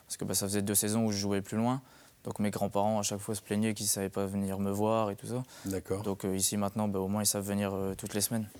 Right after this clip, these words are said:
Speaker 1: enfin toutes les deux semaines.
Speaker 2: Et ça veut dire que les dirigeants tournaisiens étaient venus à plusieurs reprises frapper à votre porte ?
Speaker 1: Bon, ça faisait deux, trois saisons vu que j'avais à chaque fois un appel, euh, du club, euh, tournaisien, mais que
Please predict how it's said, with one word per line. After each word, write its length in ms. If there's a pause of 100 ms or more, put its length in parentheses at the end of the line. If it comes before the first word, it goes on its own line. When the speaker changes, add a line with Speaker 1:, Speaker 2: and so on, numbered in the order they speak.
(220)
Speaker 1:
enfin 100
toutes 180
les 60
deux 120
semaines. 220 (360)
Speaker 2:
Et 80
ça 160
veut 80
dire 180
que 60
les 80
dirigeants 560
tournaisiens 480
étaient 220
venus 400
à 60
plusieurs 340
reprises 500
frapper 320
à 60
votre 200
porte ? 340 (220)
Speaker 1:
Bon, 100
ça 120
faisait 140
deux, 120
trois 180
saisons 340
vu 120
que 200
j'avais 220
à 60
chaque 200
fois 160
un 80
appel, 340
euh, 180 (440)
du 100
club, 220
euh, 280 (400)
tournaisien, 540 (520)
mais 180
que 400